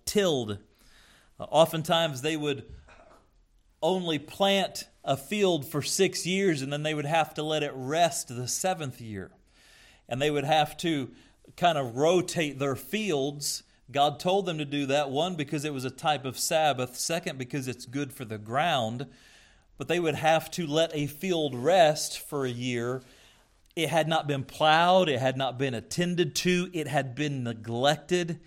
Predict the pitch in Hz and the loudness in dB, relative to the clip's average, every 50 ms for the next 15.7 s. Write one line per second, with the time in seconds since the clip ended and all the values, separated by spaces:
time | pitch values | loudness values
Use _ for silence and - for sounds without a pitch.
0 | - - _ _ _ - 113 131 143 135 - 147 143 135 117 135 131 123 117 104 | -20 -20 _ _ _ -6 0 0 0 0 0 -2 -2 -2 0 0 0 0 -2 -4
1 | - - - - - 185 175 175 170 147 135 123 113 113 110 107 107 110 110 _ | -8 -12 -14 -4 0 2 2 4 4 2 0 0 -2 -2 -2 -4 -6 -8 -12 _
2 | _ - - - 170 160 139 123 110 104 104 110 110 110 113 113 113 107 - - | _ -20 -14 -6 -4 -2 -2 -2 -2 -2 -4 -6 -6 -6 -6 -8 -6 -6 -6 -8
3 | - _ _ _ _ _ _ _ _ _ _ _ - - - - - 165 147 151 | -10 _ _ _ _ _ _ _ _ _ _ _ -20 -20 -16 -4 0 0 2 2
4 | 147 131 123 117 113 104 98 95 107 110 113 110 101 95 87 85 - - - - | 2 2 0 -2 -2 -4 -6 -6 -4 -4 -2 -2 -2 -4 -6 -10 -12 -16 -20 -20
5 | - _ _ _ _ _ _ _ _ _ _ _ _ _ _ _ _ _ _ _ | -20 _ _ _ _ _ _ _ _ _ _ _ _ _ _ _ _ _ _ _
6 | _ _ _ _ _ _ _ 101 101 117 135 143 143 131 131 123 117 110 - - | _ _ _ _ _ _ _ -10 -6 -2 0 0 4 6 6 6 4 2 -2 -10
7 | - - - - - - - - 110 117 139 160 170 170 160 147 127 - - 143 | -20 -20 -20 -20 -20 -20 -16 -12 -6 -2 0 0 2 0 0 -2 -4 -6 -4 -4
8 | 135 117 - - - 160 160 175 180 165 147 139 131 123 120 120 143 131 131 127 | -4 -4 -4 0 4 4 6 6 4 4 2 2 2 0 -2 -4 -4 -4 -2 -2
9 | 120 117 120 - - - _ _ _ _ _ _ _ _ _ _ - 110 117 120 | -2 -2 -2 -4 -4 -6 _ _ _ _ _ _ _ _ _ _ -8 -6 -2 -2
10 | 120 117 113 107 117 123 135 143 143 143 - - 113 98 90 92 87 - _ _ | -2 -2 -2 -2 -2 2 2 2 0 0 -6 -6 -6 -4 -4 -6 -12 -18 _ _
11 | _ _ _ _ _ _ _ _ _ _ _ _ _ _ _ _ _ _ _ _ | _ _ _ _ _ _ _ _ _ _ _ _ _ _ _ _ _ _ _ _
12 | _ _ _ _ _ _ _ _ _ _ _ _ _ _ _ - 127 131 165 165 | _ _ _ _ _ _ _ _ _ _ _ _ _ _ _ -6 0 2 2 2
13 | - - 160 175 165 - - 120 - 127 165 208 214 147 117 104 101 110 113 131 | 2 4 2 2 2 0 -4 -6 -4 -4 -4 -2 -2 -4 -6 -6 -8 -2 0 0
14 | 156 165 - - 147 131 123 113 120 139 156 165 143 98 107 123 135 143 151 147 | 0 0 -2 -2 -2 0 0 0 0 0 2 2 0 -2 -4 -6 -4 -2 -2 -2
15 | 135 143 160 160 156 156 175 175 175 165 - - - | -2 0 -2 -2 -2 -2 -4 -8 -6 -8 -10 -12 -14